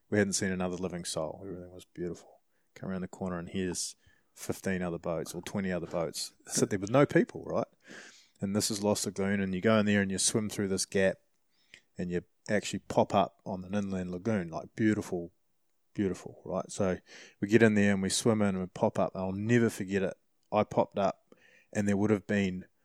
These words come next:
three hundred people in there.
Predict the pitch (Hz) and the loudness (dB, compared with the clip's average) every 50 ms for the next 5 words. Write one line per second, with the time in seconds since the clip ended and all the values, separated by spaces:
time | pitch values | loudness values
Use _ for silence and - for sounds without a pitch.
0 | _ _ - - - - - - - - 123 123 123 123 113 - 117 120 117 104 | _ _ -14 -12 -10 -10 -8 -8 -4 2 6 8 8 8 8 6 2 0 0 0
1 | 107 101 85 - - - 113 101 - - - 64 62 - - - - - - - | -2 -4 -4 -4 -2 0 0 0 0 -4 -12 -12 -12 -16 -18 -20 -20 -20 -20 -20
2 | _ _ _ _ _ _ _ _ - - _ _ - _ - 147 123 117 113 107 | _ _ _ _ _ _ _ _ -16 -16 _ _ -10 _ 4 6 6 6 6 6
3 | 98 90 87 110 143 160 | 6 6 6 4 2 2